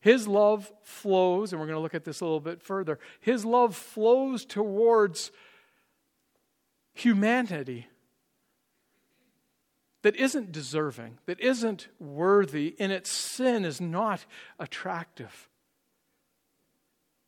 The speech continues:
And yet he loved us and demonstrated his love anyways.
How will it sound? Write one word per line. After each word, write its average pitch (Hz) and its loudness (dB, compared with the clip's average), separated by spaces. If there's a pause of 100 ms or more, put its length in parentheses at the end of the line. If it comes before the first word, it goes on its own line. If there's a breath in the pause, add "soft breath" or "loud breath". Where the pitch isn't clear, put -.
And 180 -2
yet 190 0
he 196 -6
loved 185 0
us 160 -2
and 156 -8
demonstrated 156 -4
his 139 -10
love 151 0 (1120)
anyways. - -10